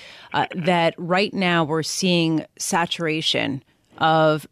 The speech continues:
fixed income E T Fs, specifically within the corporate debt univor-, universe, or do you think that there still is room,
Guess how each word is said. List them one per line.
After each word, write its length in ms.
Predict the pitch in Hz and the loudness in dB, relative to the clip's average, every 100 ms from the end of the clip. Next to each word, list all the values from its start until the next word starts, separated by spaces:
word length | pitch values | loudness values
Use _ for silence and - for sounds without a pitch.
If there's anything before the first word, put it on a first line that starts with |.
| - | -16
fixed 320 | - 208 - | -4 -2 0
income 240 | 190 190 175 | 0 0 0
E 40 | |
T 160 | - 175 | 0 -2
Fs, 120 | 143 | -2
specifically 480 | - 208 233 247 208 | -4 -2 -2 0 0
within 500 | 185 - 180 180 - | 0 -2 0 0 -2
the 340 | 147 165 160 - | -4 -4 -4 -6
corporate 540 | - 180 - 170 - - 147 | -4 -4 0 -2 -2 -12 -2
debt 300 | 170 151 - - - _ | 0 0 -2 -14 -20 _
univor-, 800 | 151 170 180 180 139 139 143 170 - | -4 0 2 2 -2 -4 -4 -6 -2
universe, 540 | 214 214 165 156 156 | 2 2 2 0 0
or 80 | - | -4
do 160 | 160 170 | -6 -4
you 160 | 175 | -4
think 240 | 180 175 165 | -2 -4 -2
that 160 | 156 | -4
there 120 | 165 151 | -4 -6
still 280 | - 190 | -2 0
is 260 | 165 175 - | 0 -2 -4
room, 500 | 147 175 170 151 | -2 2 2 2